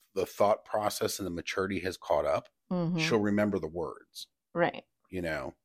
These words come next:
Speaker 2: But then she'll also be able to associate them
Speaker 1: Right.
Speaker 2: with personality traits and,
Speaker 1: Right.
Speaker 2: and the way she's being treated.
Speaker 1: And, and again, the, the, the same thing, like, the way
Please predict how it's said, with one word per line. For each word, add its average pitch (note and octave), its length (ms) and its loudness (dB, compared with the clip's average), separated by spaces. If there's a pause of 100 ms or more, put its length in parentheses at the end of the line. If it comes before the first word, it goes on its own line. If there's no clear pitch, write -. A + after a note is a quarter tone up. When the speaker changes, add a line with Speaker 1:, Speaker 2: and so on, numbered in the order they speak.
(240)
Speaker 2:
But F3+ 120 4
then F3+ 100 12
she'll - 160 8
also D3+ 320 12
be D3+ 200 2
able C#3+ 160 4
to D#3 100 0
associate D3+ 640 2
them C#3 100 6
Speaker 1:
Right. A2+ 220 12
Speaker 2:
with - 80 -4
personality C#3 580 10
traits C#3 500 2
and, C3 280 4 (320)
Speaker 1:
Right. G2 160 2
Speaker 2:
and E3+ 100 10
the D#3+ 60 10
way D3+ 160 8
she's D3 240 0
being C3 220 0
treated. - 500 -2 (480)
Speaker 1:
And, C#3+ 280 8 (120)
and B2+ 120 2
again, A2+ 520 4
the, G2+ 260 2
the, G2 440 4 (1000)
the A2 180 0
same A2+ 320 2
thing, G#2+ 320 0
like, F2 160 -6
the F#2 80 -4
way F#2 540 -2